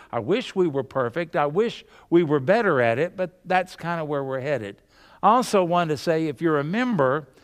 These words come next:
I hope that that sort of reiterates what we're trying to do and who we are, so that, uh, you will be a little bit more intentional. Take steps this year to try to implement those things in your life. But here's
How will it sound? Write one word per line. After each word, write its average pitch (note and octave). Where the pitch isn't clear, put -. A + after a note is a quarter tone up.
I D3+
hope F#3
that D#3
that D3+
sort D#3+
of C#3
reiterates E3
what C#3+
we're D3
trying C3+
to B2+
do A#2+
and C3
who E3
we D3
are, B2
so D3
that, C3+
uh, C#3
you D3
will D#3
be D3+
a D3
little D3
bit D3+
more D3
intentional. D3
Take C#3+
steps -
this C#3
year B2+
to C#3
try D3
to C#3+
implement C#3
those C3
things C3+
in A#2+
your A#2
life. A#2+
But D3+
here's A3